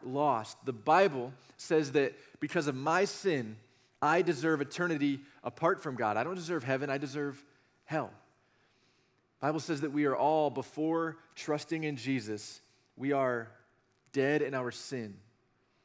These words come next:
Bible says that we are lost, we're following Satan, we're not doing life God's way. And just like that wandering sheep, we are alone, we are defenseless,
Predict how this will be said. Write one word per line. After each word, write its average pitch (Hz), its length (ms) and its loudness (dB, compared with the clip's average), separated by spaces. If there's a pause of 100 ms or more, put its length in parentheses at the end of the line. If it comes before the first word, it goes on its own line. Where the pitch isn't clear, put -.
(960)
Bible 127 240 0
says 131 260 -4
that 110 160 0
we 123 460 -4 (840)
are 110 280 -6 (400)
lost, 139 600 -2 (160)
we're 120 100 -6
following 131 460 0
Satan, 143 420 -2
we're 127 100 -6
not 123 260 0
doing 135 240 -4
life 127 260 -4
God's 120 360 0
way. 120 300 -2 (380)
And 127 140 -4
just 147 320 -2
like 160 160 -2
that 135 200 2
wandering 139 420 -2
sheep, 123 380 -6
we 131 160 -2
are 123 100 -2
alone, 131 580 -4 (200)
we 139 100 0
are 120 100 4
defenseless, 156 800 -4